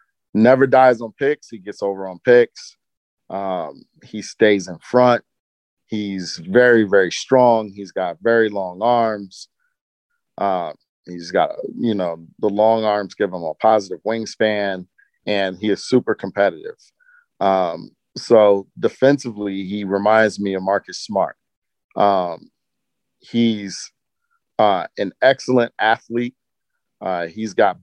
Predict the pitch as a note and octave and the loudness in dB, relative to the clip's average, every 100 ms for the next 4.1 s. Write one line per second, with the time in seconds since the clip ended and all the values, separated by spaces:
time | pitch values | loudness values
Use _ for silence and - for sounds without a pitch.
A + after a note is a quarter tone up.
0 | - A2+ B2+ - - A2+ G#2 - - G#2+ | 2 4 4 0 -12 -12 -12 -14 0 2
1 | A2 G#2 A2+ A2+ A2 _ _ _ - F#2 | 2 2 -4 -6 -10 _ _ _ -6 -4
2 | F2+ - A2+ - G2 G2 G#2 G#2 A2 A2 | -4 -2 -2 -2 -8 -2 -2 0 0 -2
3 | _ _ _ _ _ - F2+ E2+ G1+ - | _ _ _ _ _ -8 -6 -6 -10 -16
4 | - | -20